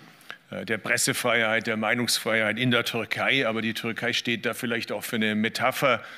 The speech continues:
oder wie eine Metapher für viele Entwicklungen, gerade auch in anderen Ländern in der Welt. Und wollen wir mal nicht so tun, als ob das nur ein Problem wäre von außerhalb der Europäischen Union. Wenn man Mitgliedsländer der Europäischen Union betrachten, wie Ungarn, wie Polen,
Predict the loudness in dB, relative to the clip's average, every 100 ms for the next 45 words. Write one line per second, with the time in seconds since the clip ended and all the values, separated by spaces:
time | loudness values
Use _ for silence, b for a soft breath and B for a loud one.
0 | B -2 2 4 4 2 0 0 0 0
1 | -2 -2 0 2 4 2 0 -2 -2 -4
2 | -4 -2 -2 -2 -2 -2 -2 -2 B B
3 | -2 2 4 4 4 4 4 4 2 0
4 | -2 -2 0 0 0 -2 0 0 0 0
5 | 0 -2 -4 -6 -2 0 0 0 -2 -6
6 | -4 -4 -4 B B B 0 2 2 0
7 | 0 2 4 4 4 4 4 2 B B
8 | -4 0 0 0 2 4 4 2 0 -2
9 | -2 -6 -4 -4 -2 -4 -6 -2 0 0
10 | 0 0 0 0 -2 -2 -2 -2 0 -2
11 | -2 -2 0 0 0 0 2 2 0 -4
12 | 0 -2 -2 -4 -2 2 4 4 2 2
13 | -2 -2 0 4 4 2